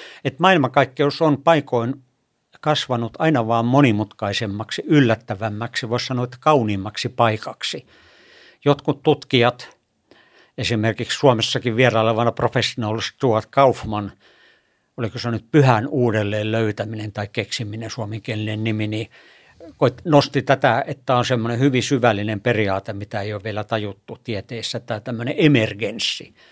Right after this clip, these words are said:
että kuinka maailma jollakin lailla menee emergentisti yhä vaan –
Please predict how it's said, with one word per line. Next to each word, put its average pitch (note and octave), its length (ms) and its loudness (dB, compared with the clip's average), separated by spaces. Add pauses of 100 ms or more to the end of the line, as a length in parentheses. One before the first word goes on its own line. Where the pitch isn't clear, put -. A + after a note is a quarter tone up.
(160)
että - 200 -10
kuinka G#2+ 360 -8 (600)
maailma A#2+ 420 0
jollakin A2+ 480 -2
lailla G#2+ 200 -6
menee A2 420 -4
emergentisti A#2 760 -2
yhä A2+ 300 2
vaan – G2+ 240 -2